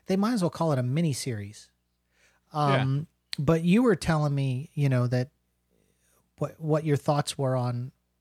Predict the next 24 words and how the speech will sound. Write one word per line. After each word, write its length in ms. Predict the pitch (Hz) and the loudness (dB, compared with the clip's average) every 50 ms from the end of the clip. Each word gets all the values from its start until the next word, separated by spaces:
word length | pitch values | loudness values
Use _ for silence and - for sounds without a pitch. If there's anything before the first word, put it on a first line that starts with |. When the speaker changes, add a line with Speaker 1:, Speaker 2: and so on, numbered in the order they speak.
| _ _ _ _ _ _ | _ _ _ _ _ _
Speaker 1:
what 400 | - 143 143 147 165 185 180 180 | -8 -6 -4 0 0 0 0 0
you 80 | 180 175 | -4 -4
think 220 | - - 170 147 | -2 -2 -2 -2
the 100 | - 143 | -2 -4
thirty 300 | - - 165 156 151 143 | -2 0 0 2 2 0
million, 380 | 139 147 143 143 143 143 139 139 | 0 0 0 0 0 0 -2 -2
twenty 280 | - - - 160 156 147 | -2 -2 0 0 0 0
to 80 | 135 | 0
thirty 200 | 127 - 143 139 | -2 -2 0 0
million 220 | 135 139 135 135 131 | 0 0 0 0 -2
is 80 | 120 | -4
gonna 140 | - - 131 | -4 -6 -4
be 80 | 131 117 | -4 -4
spent 300 | - - - 143 - 139 | -4 -4 -4 -2 -2 -2
on. 100 | 131 131 | -4 -2
I 140 | 156 165 | 0 0
have 180 | 160 156 147 131 | 2 2 0 0
my 240 | 139 143 143 147 135 | -2 -2 -2 -2 -2
thoughts. 360 | - 151 143 139 135 - - | -2 -4 -6 -6 -8 -8 -6
What 120 | 151 147 | -4 -4
are 40 | 143 | -4
your 140 | 139 127 127 | -4 -6 -8
thoughts? 380 | 117 - 117 101 - - - _ _ _ _ _ _ _ _ _ _ | -10 -12 -14 -16 -18 -20 -20 _ _ _ _ _ _ _ _ _ _
Speaker 2:
Well, 340 | - 165 165 165 165 156 131 | 0 2 2 2 2 0 -2